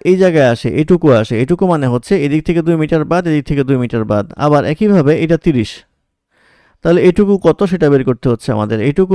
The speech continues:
হচ্ছে আমরা এখানে যদি কাটি, এখানে দুই বাদ যাবে, এখানে যদি কাটি, এখানে দুই বাদ যাবে। তাহলে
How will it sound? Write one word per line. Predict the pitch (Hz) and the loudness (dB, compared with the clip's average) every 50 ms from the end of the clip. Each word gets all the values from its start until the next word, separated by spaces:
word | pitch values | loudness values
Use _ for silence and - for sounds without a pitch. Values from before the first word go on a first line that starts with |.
| 175 | 0
হচ্ছে | 143 - - 170 147 | 0 0 -2 -4 -4
আমরা | 143 139 131 127 | -2 -2 -4 -2
এখানে | 135 151 147 147 | -2 -2 -2 -2
যদি | 156 160 160 151 | -2 -4 -2 -2
কাটি, | 139 135 135 156 147 | -2 -2 -2 -2 -2
এখানে | 135 143 139 143 139 151 | -2 -2 -4 -2 -2 0
দুই | 151 147 139 | 0 0 0
বাদ | 143 135 131 135 | -2 -2 0 0
যাবে, | 131 127 151 190 226 - - | 0 2 2 0 0 -2 -4
এখানে | 135 - 147 143 139 143 | -4 -2 -2 -2 -2 -2
যদি | 139 147 139 | -4 -2 -4
কাটি, | 131 127 156 156 | -4 -4 -4 -6
এখানে | - 147 131 123 123 | -4 -4 -6 -2 -2
দুই | 131 127 120 | -2 0 0
বাদ | 117 110 113 | -2 -2 -2
যাবে। | 113 107 104 110 - _ _ _ _ _ _ _ _ _ _ _ - | -2 -2 -2 -4 -8 _ _ _ _ _ _ _ _ _ _ _ -2
তাহলে | 160 147 143 | 2 2 2